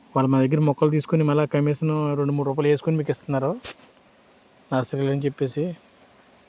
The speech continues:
చాలామంది ఈ విధంగానే మా దగ్గర తీసుకుని రెండు మూడు రూపాయలు ఎక్స్ట్రా వేసుకుని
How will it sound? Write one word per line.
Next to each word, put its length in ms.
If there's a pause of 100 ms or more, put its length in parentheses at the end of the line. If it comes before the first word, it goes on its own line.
(640)
చాలామంది 500
ఈ 80
విధంగానే 340
మా 100
దగ్గర 240
తీసుకుని 340 (840)
రెండు 200
మూడు 140
రూపాయలు 260
ఎక్స్ట్రా 280
వేసుకుని 280